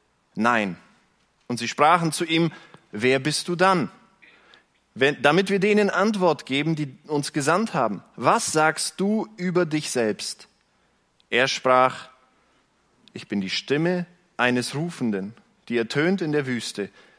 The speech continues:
ebnet den Weg des Herrn, wie der Prophet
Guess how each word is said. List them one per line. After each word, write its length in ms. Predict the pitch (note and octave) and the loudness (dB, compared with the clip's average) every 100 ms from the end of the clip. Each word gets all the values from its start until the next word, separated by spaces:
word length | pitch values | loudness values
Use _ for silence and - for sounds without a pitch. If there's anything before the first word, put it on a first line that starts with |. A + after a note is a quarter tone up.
| _ - | _ -4
ebnet 540 | D3 F#3 F#3 E3 - | 0 0 0 -4 -2
den 180 | C3 A#2 | -2 0
Weg 240 | B2 B2 | -2 -4
des 200 | - B2+ | -6 -4
Herrn, 400 | B2+ A2+ G#2 G#2 - _ _ _ _ | 0 0 0 -4 -8 _ _ _ _
wie 140 | A2 A2+ | -6 -2
der 120 | G#2+ | -2
Prophet 680 | - G2 - A2+ A2+ - | -4 -12 -6 -6 -6 -10